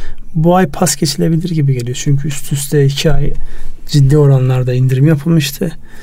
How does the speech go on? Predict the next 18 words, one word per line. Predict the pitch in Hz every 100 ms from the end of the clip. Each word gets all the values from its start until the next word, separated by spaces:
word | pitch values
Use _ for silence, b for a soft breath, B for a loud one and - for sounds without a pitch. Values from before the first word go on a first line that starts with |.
| B B B
Pas | 170 143
geçilebilir | 175 - 175 175 202 151
de | 151 - - - - - - -
ya | - 131
da | 151
piyasanın | 143 151 143 151 151
beklentisi | 143 147 139 - - 147 - 214
noktasında | 190 143 139 135 - 135 139 139
bir | 135 135 - B B B B - 165
elli | 143 147
puanlık, | - 135 123 143 139 B B B B
bilemediniz, | 143 135 127 127 135 139 139 - - - -
e, |
yetmiş | 139 131 127 139 - - 156
beş | 139 - - -
baz | 147 139
puanlık | - 127 139 139 147
bir | 139